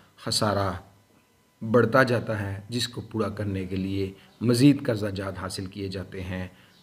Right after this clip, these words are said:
अ, ज़रूरी अमर इस बात का है कि इस बात का चेक एंड बैलेंस किया जाए और जो रिस्पॉन्सिबल हैं उनको करार वाकई सज़ा दी जाए।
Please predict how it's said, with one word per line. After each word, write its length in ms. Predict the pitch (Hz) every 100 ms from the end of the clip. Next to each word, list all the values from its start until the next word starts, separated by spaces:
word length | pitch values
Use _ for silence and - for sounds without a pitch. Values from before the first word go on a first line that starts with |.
| -
अ, 420 | 98 98 98 95 - - 127
ज़रूरी 440 | 110 123 139 131
अमर 220 | 123 113 110
इस 120 | 110
बात 300 | 104 98 -
का 80 | 101
है 340 | 95 92 92 -
कि 60 | 107
इस 280 | - - -
बात 300 | 117 98 95
का 80 | 95
चेक 300 | 98 135 123
एंड 180 | 120 107
बैलेंस 380 | 98 95 95 -
किया 220 | 101 95
जाए 360 | 92 92 92 92 - - _ -
और 440 | 104 98 101 92 - -
जो 520 | 107 113 113 107 110 113
रिस्पॉन्सिबल 840 | 101 113 - - 123 - 127 117
हैं 200 | 107 95
उनको 320 | 98 131 113 110
करार 400 | - 120 117 107
वाकई 380 | 98 98 120
सज़ा 360 | 113 113 101 98
दी 200 | 90 92
जाए। 340 | 92 95 92